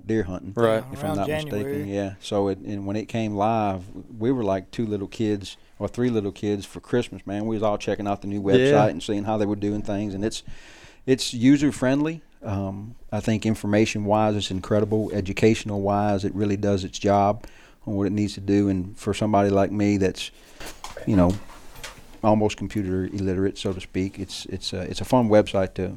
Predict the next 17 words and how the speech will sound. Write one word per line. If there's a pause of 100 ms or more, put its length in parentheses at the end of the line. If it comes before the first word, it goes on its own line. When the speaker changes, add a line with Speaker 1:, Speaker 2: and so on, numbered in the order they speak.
(160)
Speaker 1:
to
tool
around
on. (120)
Speaker 2:
Oh,
yeah,
for
sure. (1160)
So
to
get
into (220)
the
meat
of
this
episode,